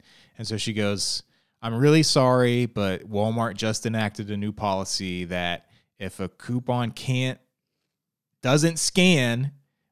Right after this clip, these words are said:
we can't use it. I can't enter, I can't enter it in manually. I just can't use it. That's the new policy." And the woman is, obviously she's mad, da, da, da, da.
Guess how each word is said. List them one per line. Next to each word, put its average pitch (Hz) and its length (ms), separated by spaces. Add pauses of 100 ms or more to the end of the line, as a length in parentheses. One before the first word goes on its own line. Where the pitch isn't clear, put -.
we 113 100
can't 151 360
use 117 300
it. - 200
I - 40
can't 147 400
enter, 160 480
I 123 80
can't 160 320
enter 180 300
it 175 80
in 180 160
manually. 147 640
I 104 160
just 107 240
can't 120 240
use 104 160
it. 82 120
That's 101 240
the 110 100
new 101 160
policy." 87 500
And 85 140
the 90 60
woman 90 340
is, 87 380 (100)
obviously 107 420
she's 101 240
mad, 98 420
da, 95 120
da, 98 80
da, 98 260 (320)
da. 90 60